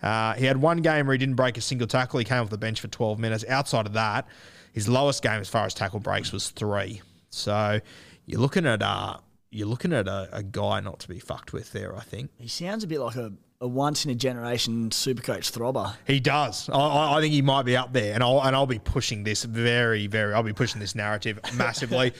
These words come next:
Speaker 1: He's one to keep an eye on. Isaiah Katoa is another one. And then we've got young Robert Jennings, who leaves the Penrith Panthers. Uh, he's not gonna be as cheap as we would have liked, but if he gets a spot in this team, worth considering.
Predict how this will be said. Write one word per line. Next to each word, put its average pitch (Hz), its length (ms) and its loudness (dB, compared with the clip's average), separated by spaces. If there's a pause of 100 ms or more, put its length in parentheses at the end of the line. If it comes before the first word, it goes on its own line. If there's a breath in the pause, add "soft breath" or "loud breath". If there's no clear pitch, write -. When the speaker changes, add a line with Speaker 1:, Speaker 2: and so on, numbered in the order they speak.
(220 loud breath)
Speaker 1:
He's 165 200 4
one 170 140 4
to 160 60 2
keep 156 220 2
an 143 80 2
eye 143 40 4
on. 147 240 6
Isaiah 139 340 2
Katoa 131 320 2
is 113 60 0
another 123 200 4
one. 127 140 4
And 127 120 -4
then 160 100 4
we've 208 100 4
got 202 220 2
young 156 300 4
Robert 143 380 2
Jennings, 127 420 0
who 120 100 -2
leaves 120 320 2
the - 80 -14
Penrith 117 300 -4
Panthers. 143 520 2 (300 loud breath)
Uh, 131 280 2 (120)
he's 139 180 4
not 165 140 4
gonna 151 160 2
be 139 140 6
as 120 120 0
cheap - 460 2 (120)
as 131 440 2
we 127 180 2
would 127 220 4
have 117 100 2
liked, 135 600 0 (340 loud breath)
but 127 100 0
if 123 80 4
he 131 60 4
gets 131 220 2
a 113 40 -2
spot - 300 2
in 131 60 -8
this 117 160 0
team, 120 280 2
worth 120 240 2
considering. 110 560 -2